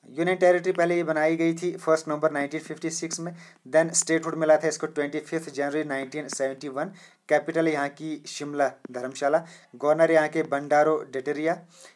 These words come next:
चीफ जस्टिस हैं यहाँ के लिंगप्पा नारायणा स्वामी, चीफ मिनिस्टर यहाँ के जयराम ठाकुर जो कि बीजेपी से हैं। हिल स्टेशन like शिमला, मनाली, धर्मशाला,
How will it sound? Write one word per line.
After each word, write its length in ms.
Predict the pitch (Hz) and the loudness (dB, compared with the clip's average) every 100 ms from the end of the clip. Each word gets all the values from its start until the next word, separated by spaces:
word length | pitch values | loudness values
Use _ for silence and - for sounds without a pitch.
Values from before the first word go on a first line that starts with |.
| _ | _
चीफ 380 | 160 175 170 - _ | -2 -2 -4 -14 _
जस्टिस 460 | 143 147 - 175 165 | -2 -2 0 -2 0
हैं 60 | |
यहाँ 140 | 147 143 | -2 -2
के 200 | 151 160 160 _ _ - | 0 0 0 _ _ -14
लिंगप्पा 540 | 139 160 160 156 156 | -8 2 2 6 4
नारायणा 600 | 135 131 135 135 156 202 - _ | 4 0 2 2 0 -8 -10 _
स्वामी, 380 | - 143 156 180 - _ _ | -6 -6 -6 -10 -16 _ _
चीफ 220 | 165 180 | 2 2
मिनिस्टर 260 | 170 170 165 | 2 -4 0
यहाँ 220 | 151 147 | 0 0
के 320 | 147 156 151 | -4 -4 -6
जयराम 600 | 131 139 139 143 151 170 - | -8 0 0 0 -2 -6 -10
ठाकुर 300 | - 131 139 | -2 -2 -2
जो 160 | 131 | -6
कि 180 | 131 131 | -6 -6
बीजेपी 420 | 127 123 127 127 | -10 -6 -6 -4
से 160 | 147 165 | -6 -6
हैं। 200 | 170 - - - - | -8 -12 -20 -20 -2
हिल 100 | 180 | -2
स्टेशन 360 | 180 170 165 165 | 0 -2 -2 0
like 440 | 143 143 143 - | 2 2 0 -8
शिमला, 480 | - 143 139 147 156 - _ 123 | -14 -12 -2 0 0 -4 _ -8
मनाली, 480 | 131 135 139 156 | -4 0 0 0
धर्मशाला, 680 | 139 127 139 131 139 143 151 | -4 -6 -6 -2 -2 0 0